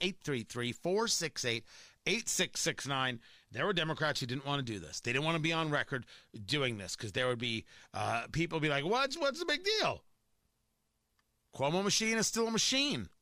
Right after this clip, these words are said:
We'll see how it lasts and how it goes. But, oh, yeah, he's a guy who will run again for office. Two words, Mark Sanford. The guy was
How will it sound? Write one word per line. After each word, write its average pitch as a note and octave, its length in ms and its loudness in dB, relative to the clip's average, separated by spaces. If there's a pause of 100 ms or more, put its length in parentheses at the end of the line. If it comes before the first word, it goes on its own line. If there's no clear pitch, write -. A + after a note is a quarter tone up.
We'll C3 200 -2
see D3 540 2
how A#2+ 280 2
it A#2 140 -4
lasts D3+ 420 0
and A2+ 100 -2
how A#2 180 2
it - 100 -8
goes. G3+ 580 -2 (2000)
But, D3 100 2
oh, F#3+ 140 4
yeah, G#3+ 340 4
he's A#3 240 2
a C#4+ 60 4
guy G3+ 300 2
who D#3 80 2
will D3 120 4
run C3+ 200 2
again B2+ 320 0
for A#2+ 180 0
office. D#3+ 420 0 (1040)
Two C4+ 160 2
words, G#3+ 300 2
Mark G#3 220 2
Sanford. F#3+ 500 0 (1120)
The D#3 160 0
guy A3 540 2
was G#3 460 2